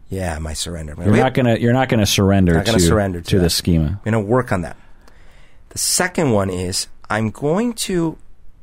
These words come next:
Speaker 1: I'm going to nurture, uh, what you're saying about pointing out the safety and working on rational safety. Like,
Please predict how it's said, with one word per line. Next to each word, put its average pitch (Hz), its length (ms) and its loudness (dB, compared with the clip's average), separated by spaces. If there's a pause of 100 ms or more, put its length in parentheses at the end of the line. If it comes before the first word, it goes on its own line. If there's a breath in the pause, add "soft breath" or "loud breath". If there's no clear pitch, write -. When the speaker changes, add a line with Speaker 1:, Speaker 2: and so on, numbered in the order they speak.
(680)
Speaker 1:
I'm 123 160 2
going 180 320 2
to 196 140 -2
nurture, 143 640 0 (720 soft breath)
uh, 120 360 2 (720)
what 127 120 0
you're 113 120 0
saying 123 280 2
about 107 340 0 (560)
pointing 147 340 4
out 131 220 0 (140)
the 113 400 -2
safety 131 640 -2 (460)
and 156 560 0
working 202 460 0
on 123 420 0 (140)
rational 123 440 -2
safety. - 460 -12
Like, 104 320 -2